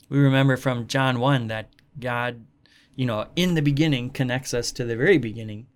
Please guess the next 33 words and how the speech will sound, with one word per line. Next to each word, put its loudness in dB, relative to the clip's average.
uh, -6
Genesis -2
one, -6
where -6
God -4
creates, -12
that -12
God -8
desires 0
life, -8
that -12
God -8
creates 0
life." -8
And, -6
and -4
so 2
one 0
of -4
the, -4
the -6
barriers 2
Jesus -8
sees -6
is -10
that, -12
well, -6
um, -8
that -10
this -4
is -4
not -6
life-giving -14